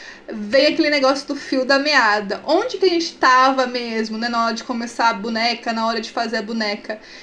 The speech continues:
Então, são atividades que a gente pa-, parece que tá no automático, mas a gente fica se dividindo, né, de, em duas atividades. Agora eu vou pegar, fazer a boneca, depois eu vou lavar a louça. Então, se você se propôs a fazer algo,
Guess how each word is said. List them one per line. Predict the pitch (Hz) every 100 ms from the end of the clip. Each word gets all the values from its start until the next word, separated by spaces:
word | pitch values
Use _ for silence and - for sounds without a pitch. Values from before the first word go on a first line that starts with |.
| -
Então, | 240 330 349 392 - - - - -
são | - 349 403
atividades | 508 370 294 233 240 269 277 240 220 220 -
que | - 269 269
a |
gente | 277 285 285
pa-, | 277 240
parece | - 254 294 330
que | 381 339
tá | - 277 269
no | 247
automático, | 240 240 220 220 247 294 285 - -
mas | 240 262 285
a |
gente | 277 285 -
fica | 320 320
se | 320 -
dividindo, | 277 302 294 - 277 277 277 220 214
né, | 214 226 247
de, | 262
em | 262
duas | 233 240 277 269
atividades. | 277 - 262 214 214
Agora | 214 226
eu | 233
vou | 220
pegar, | - 240 220 247 277 320 320 320
fazer | 254 226
a |
boneca, | 220 240 277 285
depois | 269 269
eu | 262
vou | 247
lavar | 269 269
a | 269
louça. | 214 185 185 226 - - - -
Então, | 330
se | 339
você | 392 392 381 339
se | - 370
propôs | 392 320 - 233 214
a | 233
fazer | - 233 254
algo, | 226 233 254 240 202 185